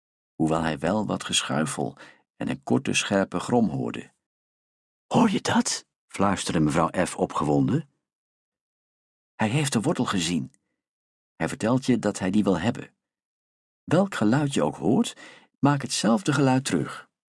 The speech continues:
Laat hem denken dat je net zo bent als hij, dat je geen bedreiging vormt." Een volgende grom, toen een tweede en een derde. Kon hij dit?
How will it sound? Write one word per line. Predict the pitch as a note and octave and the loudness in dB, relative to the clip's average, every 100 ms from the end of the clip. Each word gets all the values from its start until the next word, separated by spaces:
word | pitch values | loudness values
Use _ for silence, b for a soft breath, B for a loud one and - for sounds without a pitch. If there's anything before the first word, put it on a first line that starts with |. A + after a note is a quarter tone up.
| _ _ - | _ _ 0
Laat | B2 C#3+ | 2 2
hem | F#2+ D#2+ | 2 2
denken | A2+ B2+ C3+ A#2+ | 4 4 2 2
dat | A2+ - | 0 0
je | |
net | F2 C3 G3 | 0 2 0
zo | - C3+ | 0 2
bent | C#3 B2 | 4 2
als | A#2+ | 0
hij, | - E2 E2 - B B B _ _ | 0 -2 -2 -6 B B B _ _
dat | - F#2+ | -4 -4
je | F2+ | -2
geen | - B2+ | 2 4
bedreiging | A2 G#2 C#3+ C3+ F#2+ | 4 4 2 2 -2
vormt." | E2 E2 D#2+ - - _ _ _ _ _ _ _ _ _ _ _ - | 0 -2 -2 -6 -16 _ _ _ _ _ _ _ _ _ _ _ 0
Een | G#2+ G2 | 2 4
volgende | F3 E3+ C3 G2+ | 4 4 4 2
grom, | F#2+ F#2 C2 - _ _ _ _ _ | 0 -2 -2 -8 _ _ _ _ _
toen | - C#3+ | 2 4
een | B2 | 4
tweede | C3+ A#2+ C#2 - - _ _ _ _ | 4 0 0 -6 -12 _ _ _ _
en | A#2 A#2 G#2 | -2 0 0
een | G#2 F#2 | -2 0
derde. | D#2 - - _ _ _ _ _ _ - | -2 -6 -16 _ _ _ _ _ _ 2
Kon | - B2+ | 6 6
hij | D2+ - | 4 -4
dit? | - - - - | -4 -4 -6 -20